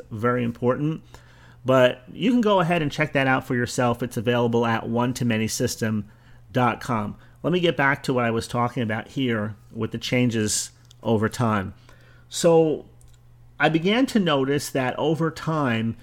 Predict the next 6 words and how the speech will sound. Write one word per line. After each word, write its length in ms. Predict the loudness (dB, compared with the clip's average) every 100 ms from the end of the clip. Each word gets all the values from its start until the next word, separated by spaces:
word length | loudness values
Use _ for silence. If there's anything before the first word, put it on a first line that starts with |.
| -20 -16 -2
people 420 | -2 2 2 2
weren't 540 | 0 2 0 -2 -8
gravitating 1080 | 0 2 2 0 -2 0 2 2 0 -2 -6 -16 -6
towards 640 | -2 2 2 2 -4 -10 -18 -4
or 260 | 2 4 4
remembering 1000 | 2 2 2 2 2 2 2 0 -2